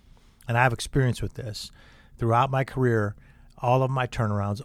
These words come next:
all of my jobs at big companies, multi-billion dollar companies, and so on, I had to be the marketing ambassador.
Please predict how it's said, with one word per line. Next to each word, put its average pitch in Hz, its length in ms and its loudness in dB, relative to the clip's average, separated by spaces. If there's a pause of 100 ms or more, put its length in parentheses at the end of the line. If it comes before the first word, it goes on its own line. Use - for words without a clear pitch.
all 131 180 2
of 131 60 0
my 127 120 0
jobs 113 360 -2
at 98 160 -6
big 120 180 0
companies, 101 580 -2 (300)
multi-billion 113 560 0
dollar 104 220 -2
companies, 104 400 -4
and 95 100 -4
so 110 220 2
on, 95 260 0 (460)
I 110 140 0
had 113 200 0
to - 80 -6
be 104 260 -2
the 98 100 -2
marketing 101 440 -2
ambassador. 92 600 -6